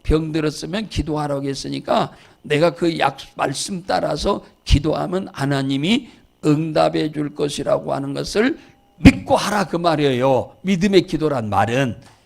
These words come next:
어, 그 주님이 약속하신 말씀대로 그대로 응답하실 줄로 믿어라 그 말이야. 믿어라, 믿어라 그 말이에요.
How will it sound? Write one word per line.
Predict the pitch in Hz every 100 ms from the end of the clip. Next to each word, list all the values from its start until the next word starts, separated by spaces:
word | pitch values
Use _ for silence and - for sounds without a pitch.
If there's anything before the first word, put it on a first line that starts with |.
| _ _ _
어, | 156 147 110 - -
그 | 196 185
주님이 | - 196 190 233 262 -
약속하신 | 190 - - 165 160 160 208 190
말씀대로 | 151 143 151 151 147 160 202 - - - _ _
그대로 | - 110 95 92 120 202 240 - - _ _ _ _ -
응답하실 | 131 131 139 135 123 - 135
줄로 | - 135 135 208 320 - _ _
믿어라 | 131 180 254 247 208
그 | -
말이야. | 113 - - - _ _ _ _ _
믿어라, | 101 98 127 175 127 87 - _ _ _
믿어라 | - 95 101 156 160 87 - _ _ _ _ _
그 |
말이에요. | 113 80 78 - -